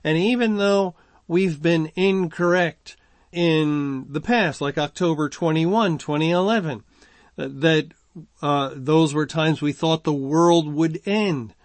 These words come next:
and it did not. Well, we have to be careful that we're not looking at our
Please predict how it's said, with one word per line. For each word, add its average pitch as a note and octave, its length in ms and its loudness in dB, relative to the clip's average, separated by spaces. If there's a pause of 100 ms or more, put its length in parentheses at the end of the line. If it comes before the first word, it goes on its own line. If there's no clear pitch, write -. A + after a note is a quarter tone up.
(280)
and D3 180 0
it C3+ 140 -2
did D#3 260 0
not. G#3+ 380 2 (420)
Well, F#3+ 580 2
we A#3 220 2
have A#3+ 280 2
to A3+ 100 -2
be F#3+ 200 -2
careful F#3 840 0 (480)
that F3 240 2
we're A3+ 280 4
not A#3 360 0
looking F#3 760 2
at F#3 320 2
our F3 380 6